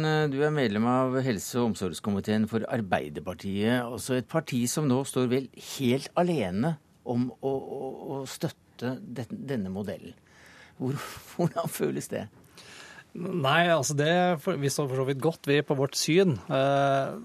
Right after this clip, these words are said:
Speaker 2: nå er vår inngang til denne debatten at, eh, for det første at det er en veldig krevende debatt som man ser går over hele den vestlige verden,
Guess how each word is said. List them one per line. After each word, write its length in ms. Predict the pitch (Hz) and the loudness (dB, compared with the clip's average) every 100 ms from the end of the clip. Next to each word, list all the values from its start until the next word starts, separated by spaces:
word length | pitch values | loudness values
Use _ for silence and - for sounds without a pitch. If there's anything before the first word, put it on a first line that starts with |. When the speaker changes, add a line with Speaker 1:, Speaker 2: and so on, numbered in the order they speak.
| - - | -12 -4
Speaker 2:
nå 160 | 131 135 | 2 4
er 140 | 147 147 | 4 4
vår 220 | 131 156 | 4 2
inngang 460 | 170 135 107 113 131 | 2 0 2 2 0
til 140 | 135 131 | 2 2
denne 160 | 107 110 | 2 0
debatten 400 | 120 107 - 123 | 0 0 0 -2
at, 160 | 120 - | 0 4
eh, 880 | 135 135 127 - - - - 127 120 | 4 2 -2 -12 -20 -20 -4 0 2
for 140 | 117 143 | 2 0
det 80 | |
første 160 | 139 - | 2 2
at 60 | 131 | 2
det 80 | 147 | 4
er 80 | |
en 80 | 117 | 2
veldig 140 | 120 107 | 0 -2
krevende 400 | - 135 101 107 | 0 0 2 0
debatt 240 | 113 127 | 0 0
som 140 | - 135 | 0 -2
man 60 | 123 | 0
ser 140 | 120 | 2
går 160 | 110 117 113 | 2 0 0
over 100 | 117 | 0
hele 240 | 123 98 107 | -2 -2 -2
den 100 | 117 | -4
vestlige 460 | 110 - 117 113 | -2 0 2 2
verden, 380 | 107 107 101 170 | 2 0 2 2